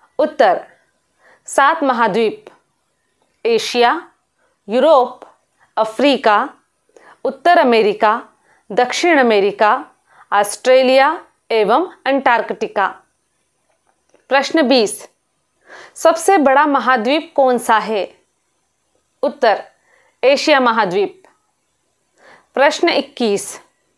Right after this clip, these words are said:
सबसे छोटा महाद्वीप कौन सा है? उत्तर, ऑस्ट्रेलिया। प्रश्न बाईस, किस महाद्वीप में स्थायी मानव निवास नहीं है?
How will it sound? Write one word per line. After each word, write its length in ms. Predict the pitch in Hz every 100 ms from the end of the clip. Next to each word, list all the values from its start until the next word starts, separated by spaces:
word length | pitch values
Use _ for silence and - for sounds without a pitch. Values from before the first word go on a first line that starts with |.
| _ _ - _
सबसे 420 | - 302 302 381
छोटा 420 | 381 294 254 311 320
महाद्वीप 640 | 269 247 240 233 269 -
कौन 220 | 294 254 220
सा 180 | 233
है? 240 | 214 208 196 - _ _ _ _ _ _ _ _ _ _ _ _ -
उत्तर, 420 | 302 - 226 185 - _ _ _ _
ऑस्ट्रेलिया। 760 | 233 294 - - 262 208 196 175 - _ _ _ - _ _ _ - - _
प्रश्न 340 | 262 277 - 330
बाईस, 540 | 247 226 240 233 - - - _ _ _ _ _ _ _
किस 200 | 381 392
महाद्वीप 540 | 320 311 262 320 320 302
में 460 | 311 311 339 -
स्थायी 460 | 233 - - 262 311
मानव 480 | 269 233 220 262 294
निवास 460 | 233 208 220 254
नहीं 340 | 247 233 247 226
है? 200 | 226